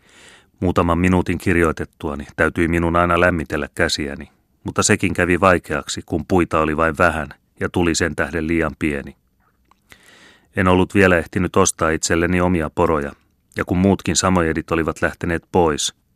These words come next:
jäimme sinne kahden kesken suksinemme. Lähimailla ei ollut metsää minkään näköistä, ja meidän oli pakko joka päivä hiihtää muutamia kilometrejä kokoilemaan vaivaiskoivun oksia, joita kasvoi siellä täällä rannikoilla.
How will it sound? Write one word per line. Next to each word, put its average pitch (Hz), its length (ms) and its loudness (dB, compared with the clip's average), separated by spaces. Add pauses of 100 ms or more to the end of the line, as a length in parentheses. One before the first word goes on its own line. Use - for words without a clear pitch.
(200)
jäimme 82 260 0
sinne 82 300 -2
kahden 78 300 -2
kesken 80 320 -6
suksinemme. 78 640 -6 (1300)
Lähimailla 80 520 0
ei 82 60 0
ollut 82 200 -4
metsää 87 380 -2
minkään 82 400 -4
näköistä, 80 540 -6 (440)
ja 92 80 -4
meidän 87 320 4
oli 90 160 0
pakko 92 340 0
joka 90 240 0
päivä 85 260 0
hiihtää 82 380 -4
muutamia 82 480 -4
kilometrejä 78 760 -6
kokoilemaan 80 580 0
vaivaiskoivun 78 720 -2
oksia, 71 440 -6 (240)
joita 82 240 -2
kasvoi 80 360 -4
siellä 76 360 -2
täällä 73 280 -4
rannikoilla. 73 720 -8